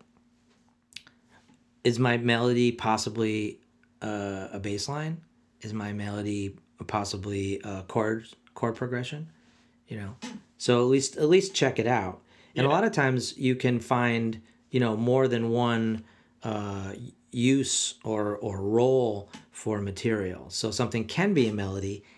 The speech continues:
Speaker 1: and it can be a chord progression. Maybe it can even be a bass line.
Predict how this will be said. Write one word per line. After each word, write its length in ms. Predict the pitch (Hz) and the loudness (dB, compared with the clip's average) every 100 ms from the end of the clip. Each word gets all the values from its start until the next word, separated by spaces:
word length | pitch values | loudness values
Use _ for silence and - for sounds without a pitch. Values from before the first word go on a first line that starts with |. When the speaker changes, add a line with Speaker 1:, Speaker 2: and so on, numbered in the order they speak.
| _ - | _ 0
Speaker 1:
and 280 | 156 190 170 | 2 2 0
it 120 | - | 0
can 200 | 113 107 | -2 0
be 120 | 98 | -2
a 40 | |
chord 260 | 95 101 92 | -2 -4 -4
progression. 600 | 101 92 90 - 92 87 - _ _ _ | -6 -6 -6 -8 -10 -14 -20 _ _ _
Maybe 420 | 113 139 185 190 | 0 4 4 2
it 100 | 165 | 0
can 140 | 170 156 | 2 0
even 220 | 143 139 | 0 0
be 120 | 143 | 2
a 60 | 127 | 4
bass 260 | 139 170 101 | 2 0 -6
line. 280 | 82 82 | -10 -14